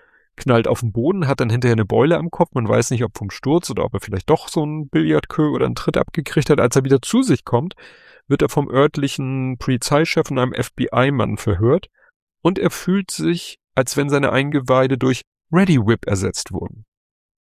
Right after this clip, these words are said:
Ready Whip ist einfach eine Sprühsahne. Ich wiederhole mich jetzt nicht. Da bin ich über ein Wort ges-,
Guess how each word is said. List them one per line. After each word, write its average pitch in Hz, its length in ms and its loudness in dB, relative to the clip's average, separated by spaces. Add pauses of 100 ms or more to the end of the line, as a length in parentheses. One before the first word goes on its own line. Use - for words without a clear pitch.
(880)
Ready 117 260 4
Whip 113 160 2
ist 104 120 -2
einfach 110 240 0
eine 107 120 -2
Sprühsahne. 90 800 0 (1700)
Ich - 160 -2
wiederhole 98 340 2
mich 92 180 -4
jetzt - 220 -10
nicht. - 240 -16 (1900)
Da - 80 -8
bin 113 120 2
ich 113 80 0
über 117 160 2
ein 123 160 2
Wort 135 220 2
ges-, - 300 -8